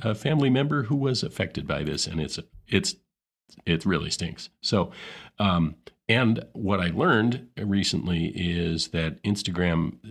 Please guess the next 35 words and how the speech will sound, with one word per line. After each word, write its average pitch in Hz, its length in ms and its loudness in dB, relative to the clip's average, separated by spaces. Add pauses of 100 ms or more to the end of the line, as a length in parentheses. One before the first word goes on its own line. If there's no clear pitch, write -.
seems - 680 2
not 107 260 2
to 110 120 2
have, 90 100 2
unless 95 320 0
this 190 200 2
changed 147 400 0
very 104 200 0
recently, 87 480 -2
they 82 140 -2
seem 92 400 4
not 95 320 -2
to 104 200 -2
have 90 300 -4
done 107 240 4
much 82 360 0 (140)
to, 82 340 0 (500)
uh, 73 500 -4 (100)
halt 87 320 -2
the - 80 -4
spread 76 560 0
of 76 400 -6
these 85 240 2
videos 73 640 -2
on, 76 440 -6 (420)
uh, 80 220 -10 (100)
on 85 120 2
that 80 180 -2
platform. - 440 -10 (220)
So, 82 400 -2 (460)
uh, 78 340 0
so - 160 2
that's 92 180 0
my 80 100 0
grievance. - 560 -6